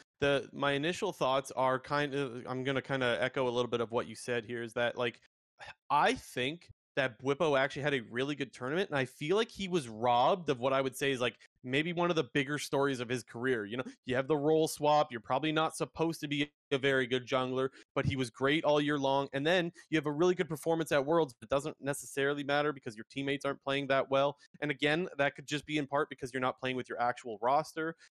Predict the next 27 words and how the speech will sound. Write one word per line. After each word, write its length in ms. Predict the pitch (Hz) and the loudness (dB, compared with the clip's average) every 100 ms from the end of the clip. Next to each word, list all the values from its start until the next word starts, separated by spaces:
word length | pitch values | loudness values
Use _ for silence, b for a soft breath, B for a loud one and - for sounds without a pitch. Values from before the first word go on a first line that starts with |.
| _ | _
Like, 140 | 143 139 | -2 0
I 120 | 156 165 | 0 0
just, 240 | 175 - | 0 0
I 80 | 160 | 0
think 220 | 190 208 | 0 -2
the 80 | 214 | -2
situation 560 | - 180 151 156 160 139 | -4 -4 0 0 0 -4
is 120 | - | -2
so 220 | - 139 | 0 2
bad 280 | 127 123 139 | 4 4 2
that 80 | 123 | -2
I 840 | 123 - _ _ _ _ _ - - | -6 -18 _ _ _ _ _ -20 -12
feel 120 | - 113 | -8 -4
bad 240 | 117 131 | -2 0
for 100 | 151 | -2
him. 60 | 165 | -6
I 40 | 139 | -6
do 140 | 180 | -6
feel 480 | 175 - 139 190 220 b _ - | -8 -4 2 2 2 b _ 0
like 180 | 151 - | 0 -2
he 180 | 151 | -4
had, 280 | 160 151 147 135 | 2 2 2 -2
he 120 | 143 | -4
was 120 | 131 | -4
kind 280 | - 165 160 | -2 0 2
of 120 | 117 | 2
robbed 320 | 123 147 180 | 4 4 2